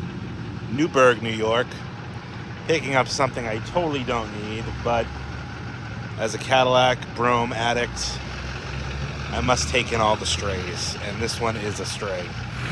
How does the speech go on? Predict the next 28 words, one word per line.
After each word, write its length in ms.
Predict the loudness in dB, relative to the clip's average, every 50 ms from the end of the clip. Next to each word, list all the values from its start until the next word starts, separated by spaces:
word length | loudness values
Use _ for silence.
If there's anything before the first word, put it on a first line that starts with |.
| -4 -2 -2 0 0 0 0 0 0 0 0 0 0 0 0 0 0 0 0 0 0 0 0 0 0 0 0 0 0 -2 -2 -2 -2 0 0 2 6 10
Watching 320 | 10 12 12 10 8 6
too 160 | 10 10 12 12
many 220 | 12 12 10 10
Big 260 | 10 12 10 10 10
Al 300 | 10 10 12 12 12 12
videos 640 | 10 8 6 10 10 12 12 12 12 12 10 8 8
on 180 | 6 6 6 6
YouTube 540 | 4 4 4 4 4 6 6 6 6 6 4
gets 240 | 4 4 4 4 0
me 80 | -2
to 140 | -2 0 0
this 180 | 0 0 0 -2
point 380 | -4 -2 -2 -2 0 -2 -2
in 40 | -2
life, 220 | -2 0 0 -2 -2 -4 -8 -10 -10 -10 -10 -10 -10 -10 -8 -8 -8 -4
uh, 200 | -2 0 2 2
where 200 | 4 6 6 6
I 100 | 6 6
am 260 | 6 4 4 2 2 0
here 440 | 0 2 4 4 6 4 4 4 2 -2
<laughs> 40 |
at 240 | -2 0 0 0 0 -2 -2 -4
Copart 720 | -6 0 6 6 6 6 6 4 4 6 8 8 8 8 6 2 -4 -6 -6 -6 -6 -6 -6 -6 -6 -6 -6 -4 0
Newburgh, 640 | 4 8 10 10 10 12 10 8 8 8 4 2 0 -2 -2 -4 -4 -4 -4 -4 -4 -4 -4 -4 -4 -4 -4 -6 -4 -2 0
not 300 | 2 4 4 4 4 2
to 60 | -2 2
pick 240 | 4 4 6 6
up 160 | 6 6 6